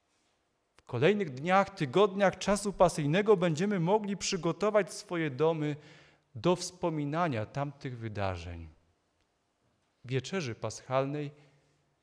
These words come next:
pamiątki śmierci Pana Jezusa, ustanowienia sakramentu Komunii Świętej, także Jego zmartwychwstania. Przygotować się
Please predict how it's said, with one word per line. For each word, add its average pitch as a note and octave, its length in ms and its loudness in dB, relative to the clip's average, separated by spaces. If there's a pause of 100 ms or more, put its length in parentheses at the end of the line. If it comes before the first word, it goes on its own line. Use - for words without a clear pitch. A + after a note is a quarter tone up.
(500)
pamiątki B2+ 580 -2
śmierci D3 600 2
Pana C#3+ 300 0
Jezusa, B2 600 -4 (1120)
ustanowienia E3 680 6
sakramentu F#3+ 720 4
Komunii F3 500 2
Świętej, F3+ 640 0
także G3 480 4
Jego F#3+ 240 0
zmartwychwstania. A#2 1160 -6 (2000)
Przygotować C3 760 -2
się F#2+ 380 -6